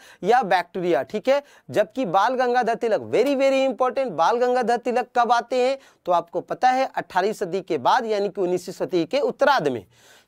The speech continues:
तो ये कहना था, इनका कहना था उत्तरी ध्रुव था।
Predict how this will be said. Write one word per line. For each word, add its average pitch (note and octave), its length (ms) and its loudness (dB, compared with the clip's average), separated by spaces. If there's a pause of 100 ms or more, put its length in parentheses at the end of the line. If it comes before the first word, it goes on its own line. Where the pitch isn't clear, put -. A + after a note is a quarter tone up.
तो A#3 80 4
ये A#3 300 2
कहना G#3 360 0
था, A3 140 0
इनका A3+ 320 0
कहना F3+ 280 -6
था C4 160 -6
उत्तरी A#3 400 -6
ध्रुव C#3 200 -6
था। A2+ 220 -14